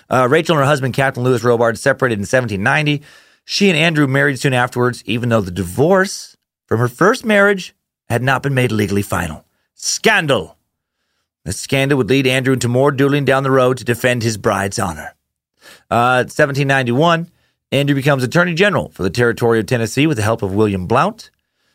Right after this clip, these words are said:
uh, who's an extremely powerful man in the territory who had taken young Jackson under his wing.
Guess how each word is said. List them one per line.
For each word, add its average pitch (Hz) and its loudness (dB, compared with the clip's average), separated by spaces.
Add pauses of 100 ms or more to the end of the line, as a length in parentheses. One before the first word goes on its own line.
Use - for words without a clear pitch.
(140)
uh, 135 2
who's 147 2
an 143 -2
extremely 226 -2
powerful 175 0
man 151 2
in 147 -2
the 139 -4
territory 127 0
who 113 -2
had 110 -2
taken 135 -2
young 110 0
Jackson 104 -2
under 90 -2
his 87 -2
wing. 92 -4